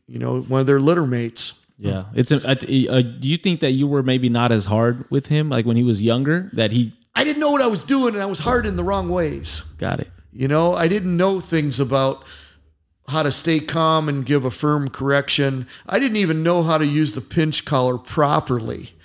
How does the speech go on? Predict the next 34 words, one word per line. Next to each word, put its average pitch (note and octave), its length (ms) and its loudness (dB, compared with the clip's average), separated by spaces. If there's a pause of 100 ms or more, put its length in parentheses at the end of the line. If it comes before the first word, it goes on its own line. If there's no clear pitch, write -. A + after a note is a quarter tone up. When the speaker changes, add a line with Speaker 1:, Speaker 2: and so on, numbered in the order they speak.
(240)
Speaker 1:
You B2 140 -6
know, C3+ 180 0
I C#3 120 0
didn't C#3 200 -2
know D#3 140 2
how C#3+ 160 0
to B2+ 80 -2 (240)
pop - 300 -2
it D3+ 180 -10
and C#3 160 -8
really, D#3+ 320 0 (300)
you B2+ 120 -8
know, C#3+ 180 4
give C#3 220 2
'em C#3+ 140 0
like C#3 240 0
a C3+ 120 -2
horse C#3+ 280 2
bridle C3+ 400 0
type C3 260 -2
of A#2+ 100 -12
correction. B2+ 680 -4
Speaker 2:
Mm-hmm. A2+ 440 -2
Speaker 1:
I C#3 120 4
didn't, C#3+ 400 -2 (340)
didn't C#3+ 240 -2
know C#3+ 120 4
how C#3 80 4
to C3+ 60 2
do C#3 220 2
those C3+ 260 0
things, B2+ 380 -2
you A#2+ 60 -2
know. C#3 240 4